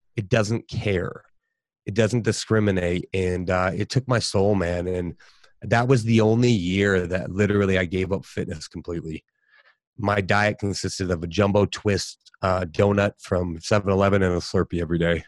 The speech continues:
Like, literally didn't lift weights, didn't even think about fitness, didn't talk about it. There was so much shame around that. I'd gotten so far away from, like, my one passion in life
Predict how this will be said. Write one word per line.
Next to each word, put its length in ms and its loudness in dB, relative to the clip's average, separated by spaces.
Like, 200 0
literally 640 2
didn't 260 2
lift 220 0
weights, 380 2
didn't 240 0
even 180 2
think 160 0
about 300 2
fitness, 260 -4
didn't 240 -8
talk 340 -2
about 220 2
it. 80 2
There 100 0
was 140 -2
so 140 0
much 160 2
shame 440 0
around 300 2
that. 120 0
I'd 120 -2
gotten 240 -2
so 320 0
far 260 0
away 360 2
from, 180 -6
like, 180 -4
my 100 -6
one 300 -4
passion 460 -8
in 100 -10
life 360 -12